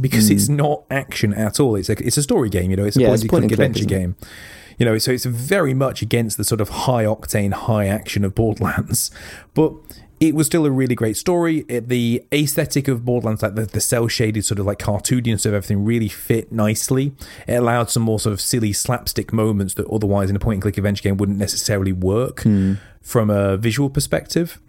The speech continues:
Speaker 1: It uses some of the same plot points. It uses some of the same characters. The voice work is absolutely fantastic. Like, if you like the Borderlands series as a whole, not just the actual game itself,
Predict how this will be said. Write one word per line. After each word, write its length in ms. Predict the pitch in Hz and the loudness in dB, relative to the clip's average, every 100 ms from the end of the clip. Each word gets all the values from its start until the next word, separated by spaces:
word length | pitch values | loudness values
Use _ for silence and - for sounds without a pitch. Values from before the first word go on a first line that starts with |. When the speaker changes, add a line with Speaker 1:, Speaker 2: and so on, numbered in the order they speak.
| - - - | -20 -18 -4
Speaker 1:
It 80 | 117 | 0
uses 440 | 120 139 127 123 | 2 2 2 0
some 160 | - 120 | 2 0
of 60 | |
the 80 | 113 | 0
same 200 | - 110 | 0 -2
plot 280 | - 170 - | 0 -2 0
points. 280 | 160 147 123 | 0 0 -2
It 60 | |
uses 260 | 120 117 101 | -2 -2 -2
some 140 | 113 | -2
of 60 | 104 | -2
the 60 | 98 | -2
same 200 | 104 98 | -2 -2
characters. 480 | - 147 131 123 | 0 0 0 0
The 80 | 110 | 0
voice 340 | 98 135 135 - | 0 0 0 0
work 200 | 110 - | -2 -2
is 80 | |
absolutely 280 | 98 - 92 | -4 -4 -6
fantastic. 520 | - 95 143 - 131 131 - - - | -2 0 0 0 -2 -4 -12 -18 -4
Like, 100 | 151 | 0
if 100 | 156 | 2
you 140 | 151 151 | 2 2
like 240 | 165 151 | 2 0
the 80 | 139 | 0
Borderlands 560 | 123 139 127 123 117 - | 2 0 2 0 0 0
series 720 | 135 127 95 78 62 - - | 0 0 -2 -4 -8 -10 -6
as 140 | - | -4
a 40 | |
whole, 400 | - - 117 101 95 | -2 2 2 2 0
not 180 | 104 - | 0 0
just 160 | 113 | 0
the 100 | - | 2
actual 200 | 104 - | 0 0
game 260 | 92 101 95 | 0 0 2
itself, 360 | 90 - 98 | 0 0 -2